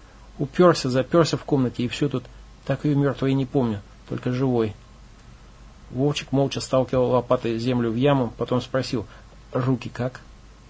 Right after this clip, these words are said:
«Ничего, вроде как отошли. А думал, совсем конец рукам, прямо как ампутированные». М, помолчал, потом сказал с неожиданной злостью:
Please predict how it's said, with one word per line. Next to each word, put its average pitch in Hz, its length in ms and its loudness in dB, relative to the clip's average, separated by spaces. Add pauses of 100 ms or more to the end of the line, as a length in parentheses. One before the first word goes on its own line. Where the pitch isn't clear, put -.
(260)
«Ничего, 147 720 0
вроде 120 280 0
как 117 240 -4
отошли. 117 500 -2 (340)
А 131 80 4
думал, 139 320 8
совсем 139 380 0
конец 147 360 0
рукам, 123 300 0
прямо 123 280 -2
как - 180 -6
ампутированные». 117 920 -2 (800)
М, 123 120 0 (120)
помолчал, 131 640 2 (140)
потом 127 240 -2
сказал 131 400 2
с - 80 -4
неожиданной 113 400 -4
злостью: 113 440 -2